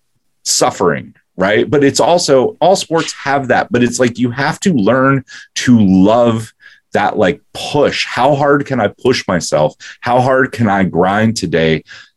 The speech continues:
And, like, you have to love that. One last thing that I'll talk about is the emotion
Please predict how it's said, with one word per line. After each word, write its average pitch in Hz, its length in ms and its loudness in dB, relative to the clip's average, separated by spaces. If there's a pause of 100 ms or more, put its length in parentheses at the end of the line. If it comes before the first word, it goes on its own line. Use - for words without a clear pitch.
(360)
And, 98 160 2
like, 107 180 0
you 135 160 4
have 185 200 0
to 196 100 2
love 98 560 0
that. 78 260 -6 (140)
One 147 200 2
last 135 340 -2
thing 113 180 2
that 98 100 2
I'll 95 120 2
talk 92 280 -4
about 73 380 -4 (480)
is 90 300 2 (840)
the 104 340 2
emotion 143 680 2